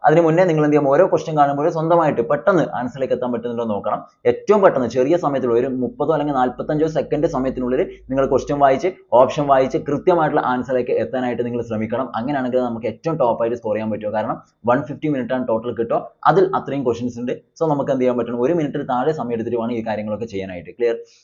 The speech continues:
ബബിൾ ചെയ്യാനും കൂടി ഉണ്ട് എന്നുള്ള കാര്യം നിങ്ങൾ മനസ്സിലാക്കുക. അപ്പൊ നമുക്ക് എന്ത് ചെയ്യാം, ഓരോന്നായിട്ട്, ആ, നോക്കാം. അതിന് മുന്നേ മറ്റൊരു കാര്യം കൂടെ, നിങ്ങൾ എന്ത് ചെയ്യുക, വീഡിയോ ലൈക്ക് ചെയ്തിട്ട് മാത്രം ഓരോ ക്വസ്റ്റ്യൻസ് ആയിട്ട്, ആ, ആൻസർ ചെയ്യാനായിട്ട് ശ്രമിക്കുക. ഫസ്റ്റ് ക്വസ്റ്റ്യൻ ഇങ്ങനെയാണ്,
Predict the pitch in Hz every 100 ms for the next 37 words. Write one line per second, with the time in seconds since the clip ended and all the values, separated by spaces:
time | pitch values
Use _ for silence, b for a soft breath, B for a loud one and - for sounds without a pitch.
0 | b 135 139 131 127 120 120 117 113 113
1 | 113 110 107 107 104 95 - 98 156 -
2 | _ - 170 165 156 156 151 151 - -
3 | 151 156 147 147 - 131 123 113 113 156
4 | - - - 147 160 170 143 175 196 185
5 | 165 156 180 156 139 139 131 127 127 143
6 | 120 - 107 117 - 170 156 147 127 123
7 | - 117 120 117 110 113 113 113 110 104
8 | 101 101 101 110 104 95 98 92 90 160
9 | - - _ _ _ _ 185 190 190 -
10 | 131 113 104 -